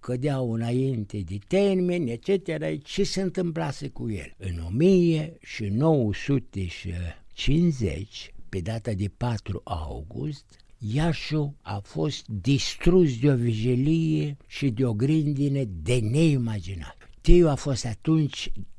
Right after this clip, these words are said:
sfârtecat, distrus de această vijelie fantastică și de grindină.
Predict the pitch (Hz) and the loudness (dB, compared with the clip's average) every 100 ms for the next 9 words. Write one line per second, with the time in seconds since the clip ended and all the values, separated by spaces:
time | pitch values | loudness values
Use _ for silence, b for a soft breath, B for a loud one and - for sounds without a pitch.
0 | - - - - - - 139 - 135 117 | -20 -12 -4 2 2 4 2 2 -2 -4
1 | - - 170 175 - - 120 101 120 107 | -6 -2 0 0 -4 -16 -12 -4 -4 -4
2 | - - 143 160 139 - - 110 120 127 | -6 -2 0 2 -2 -8 -12 -6 -2 0
3 | 113 - 151 139 135 113 120 107 117 131 | -2 -2 -2 -2 -2 0 0 0 0 2
4 | 143 123 98 110 95 - 113 - - - | 2 0 -4 -8 -6 -6 -6 -8 -14 -14
5 | 104 98 101 95 110 104 78 - - - | -14 -10 -8 -6 -6 -6 -8 -14 -20 -20